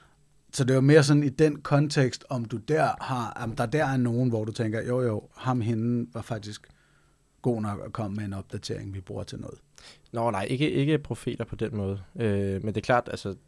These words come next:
Speaker 2: der var jo, altså, Martin Luther, øh, stod jo for, for, eller var ligesom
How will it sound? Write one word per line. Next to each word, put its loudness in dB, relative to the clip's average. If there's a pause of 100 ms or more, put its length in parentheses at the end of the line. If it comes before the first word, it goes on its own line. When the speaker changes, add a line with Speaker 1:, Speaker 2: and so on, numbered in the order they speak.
(180)
Speaker 2:
der 0
var 2
jo, -2
altså, -8 (580)
Martin -2
Luther, 0 (220)
øh, -2 (200)
stod -8
jo -4
for, -2
for, -4 (200)
eller -4 (140)
var -2
ligesom -6